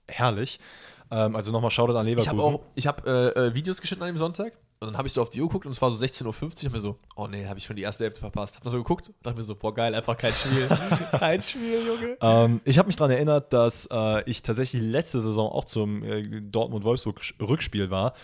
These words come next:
Speaker 1: Und das war genau so ein Desaster aus Wolfsburger Gesicht. Äh, nicht Gesicht, sondern Sicht. Ähm, grundsätzlich fürs Spiel,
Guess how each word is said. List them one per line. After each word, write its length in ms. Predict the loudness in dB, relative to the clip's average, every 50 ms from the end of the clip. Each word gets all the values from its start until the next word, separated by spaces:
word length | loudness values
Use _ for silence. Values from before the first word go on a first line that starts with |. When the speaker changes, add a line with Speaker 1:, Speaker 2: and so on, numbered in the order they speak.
| -20 -20 -20 -20 -20 _ _ -20 _ -6
Speaker 1:
Und 80 | -4 -2
das 80 | 0
war 80 | 0 0
genau 200 | 2 2 2 4
so 100 | 4 2 0
ein 240 | 0 0 -2 -2
Desaster 420 | -2 0 2 4 4 2 2 2 0
aus 100 | -2 -2
Wolfsburger 420 | -2 -4 -4 -6 -8 -6 -6 -6 -6
Gesicht. 400 | -6 -6 -6 -6 -6 -8 -12 -18 _ -20 -20 -20 -14 -12
Äh, 60 | -10
nicht 320 | -10 -8 -8 -8 -8 -8
Gesicht, 280 | -8 -6 -6 -6 -6 -6
sondern 240 | -6 -6 -6 -6 -4
Sicht. 280 | -4 -4 -4 -4 -8 -18 -20 -20 -20 -20 -20 -18 -8 -4
Ähm, 560 | 0 2 2 2 2 2 2 0 0 -2 -4 -8 _ _ _ _ _ -20 _ _ _ _ -6 0
grundsätzlich 480 | 2 4 4 4 4 2 0 -4 -2
fürs 160 | 0 0 -2
Spiel, 440 | 0 0 0 0 2 2 2 0 -2